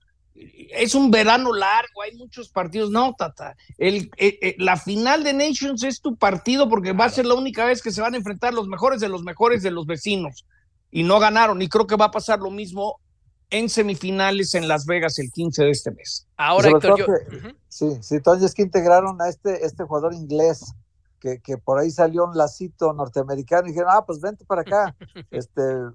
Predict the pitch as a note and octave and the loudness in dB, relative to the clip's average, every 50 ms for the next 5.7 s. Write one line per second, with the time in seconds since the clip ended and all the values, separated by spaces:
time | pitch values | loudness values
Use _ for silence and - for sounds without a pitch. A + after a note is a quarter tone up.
0 | _ _ - B2+ A#2+ D#3 F3 G3 F#3+ E3+ D3+ C3 B2+ A#2+ A2+ A2 A2 A#2+ B2+ A#2+ | _ _ -20 -4 2 2 2 2 2 -2 -4 -4 -8 -14 -14 -14 -14 -14 -14 -14
1 | A#2 A#2 A#2+ B2+ B2+ B2+ B2 A#2 G#2+ B2 D3+ D#3 D#3 D3 C#3+ D3 D3 - C3+ A2+ | -10 -6 -4 -4 -4 -4 -6 -4 0 2 2 2 2 -2 -4 -10 -10 -10 -12 -2
2 | - D#3 D#3 D#3 D#3 D#3+ D3+ C3 _ _ _ _ _ _ _ - B2+ A2+ D#3 F3 | 2 2 2 4 4 4 4 2 _ _ _ _ _ _ _ -12 -4 -2 -2 -2
3 | F3 F#3+ F#3 F3 E3 D#3+ E3 F3 E3 E3+ F3 F3 E3 D3 C#3+ C3 B2 - C#3 C#3 | 0 -2 0 2 0 0 0 -4 0 2 2 2 2 0 -4 -8 -12 -10 -10 -10
4 | C#3 A#2 A#2 F3 F3 E3+ - F3 F3 - _ B2+ A#2+ A#2 - - E3 D#3+ F#3+ B3+ | -10 -6 -6 -6 -6 -4 -4 -6 -6 -6 _ -12 -12 -8 -2 0 2 4 4 4
5 | C#4 C4 E3+ D#3+ D3+ D3 D3 C#3+ D3 D#3 E3 E3+ E3+ _ | 4 4 2 0 0 0 0 0 2 0 0 -2 -4 _